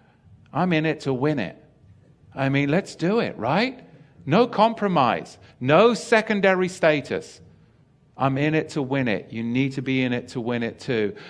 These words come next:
because a secondary status is a life of compromise. Maybe your job taught you to take that. Take that secondary status. You'll survive.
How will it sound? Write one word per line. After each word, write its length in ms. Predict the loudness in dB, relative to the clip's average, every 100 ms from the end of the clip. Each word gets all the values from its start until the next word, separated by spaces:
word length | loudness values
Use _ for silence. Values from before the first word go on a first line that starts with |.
| -14
because 280 | -8 -6 -6
a 60 | -8
secondary 720 | -4 -2 -2 -2 -2 -2 -4
status 640 | -4 -2 -2 -2 -6 -6 -12 -20 -10
is 180 | -8
a 60 | -4
life 460 | -2 0 -2 -4 -8
of 120 | -12
compromise. 880 | -8 -8 -8 -10 -6 -6 -8 -14 -20 -20 -20 _ _ -20 _ _ _ _
Maybe 240 | -2 -2 0
your 140 | -2
job 360 | -2 -2 -2 -4
taught 280 | -6 -6
you 100 | -6 -12
to 100 | -12
take 340 | -10 -10 -10
that. 240 | -14 -14 -18 -20 _ _ _ _ _ _ _ _ _ _ _ _ _ _ _ _ _ _ -20 -20 _ _ -20 -20 _
Take 240 | -6 -4
that 160 | -4 -6
secondary 480 | -4 -4 -4 -10 -12
status. 680 | -10 -10 -10 -14 -20 -20 _ -18
You'll 120 | -16
survive. 580 | -14 -16 -14 -14 -16